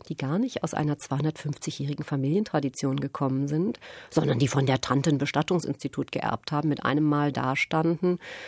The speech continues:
vorher ein anderes Studium hatten, eine andere Ausbildung und dann aber wiederum interessanterweise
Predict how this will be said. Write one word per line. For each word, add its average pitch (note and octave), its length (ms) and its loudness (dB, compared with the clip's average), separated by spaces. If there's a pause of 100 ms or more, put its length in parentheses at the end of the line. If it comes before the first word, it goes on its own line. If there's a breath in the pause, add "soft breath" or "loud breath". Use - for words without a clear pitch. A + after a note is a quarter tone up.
(120 loud breath)
vorher E3 320 4
ein D3 60 6
anderes C3+ 320 0
Studium F3+ 480 2
hatten, D#3 280 0
eine - 100 0
andere C#3 280 0
Ausbildung F3+ 560 -2
und E3 180 -2
dann G#3+ 200 2
aber G#3 220 2
wiederum D#3 280 0
interessanterweise D#3 960 0